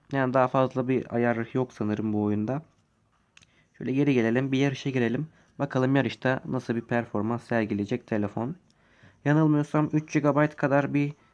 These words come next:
ram'i var. Çift işlemcili olması lazım. İşlemcinin bir nokta sekiz civarı olduğunu falan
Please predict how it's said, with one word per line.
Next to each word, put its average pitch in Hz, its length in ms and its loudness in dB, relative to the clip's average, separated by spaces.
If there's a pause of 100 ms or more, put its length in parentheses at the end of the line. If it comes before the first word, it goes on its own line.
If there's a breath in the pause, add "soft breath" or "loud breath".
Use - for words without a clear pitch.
(160)
ram'i 135 280 2
var. 143 380 -2 (340)
Çift - 520 -10
işlemcili 127 680 0
olması 113 400 2
lazım. 113 320 2
İşlemcinin 117 560 -2
bir 117 140 0
nokta 113 240 -4
sekiz 110 380 -6
civarı 117 280 4
olduğunu 117 280 -2
falan 117 340 -2